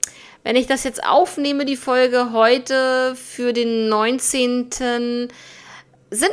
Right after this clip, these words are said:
nur zwei Tage Unterschied. Also das nimmt sich nicht viel zwecks des Wetters. Und ja, bei uns ist es super warm und, ähm, siebenundzwanzig Grad hier im kühlen Norden normalerweise.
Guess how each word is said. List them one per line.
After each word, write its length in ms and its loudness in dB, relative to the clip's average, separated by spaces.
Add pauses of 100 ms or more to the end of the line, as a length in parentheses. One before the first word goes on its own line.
nur 100 6
zwei 260 6
Tage 360 0
Unterschied. 600 -4 (1300)
Also 220 6
das 200 2
nimmt 240 0
sich 160 -2
nicht 200 0
viel 520 4
zwecks 460 -2
des 220 -6
Wetters. 640 2
Und 640 -2
ja, 320 -2
bei 80 -8
uns 280 -2
ist 120 -2
es 200 -2
super 340 -2
warm 380 4 (580)
und, 680 -4
ähm, 380 -4
siebenundzwanzig 720 -8
Grad 480 -8
hier 520 -8 (120)
im 420 -12 (500)
kühlen 500 6
Norden 520 6
normalerweise. 920 -4